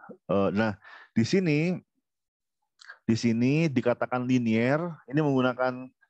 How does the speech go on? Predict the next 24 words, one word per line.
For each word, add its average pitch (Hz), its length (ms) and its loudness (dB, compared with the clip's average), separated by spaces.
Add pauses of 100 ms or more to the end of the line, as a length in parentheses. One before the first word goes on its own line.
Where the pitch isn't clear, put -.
(300)
eh, 117 240 2
compare 120 360 -2
mean 147 160 0
ya, 113 280 0 (160)
compare 107 320 0
mean, 147 440 0
check - 200 -2
linearity 113 600 2
test. 156 440 2 (360)
Di 104 80 -2
sini 131 240 2
dikatakan 120 400 -2
signifikan, 127 880 -2 (240)
dika-, 113 240 2
dikatakan 123 480 -2
linear 127 640 0 (480)
jika 143 720 0 (560)
linearity-nya 135 1040 0 (300)
lebih 123 320 0
kecil 160 240 0
dari 123 180 0
nol 120 140 -6
koma 120 240 -2
lima 113 500 0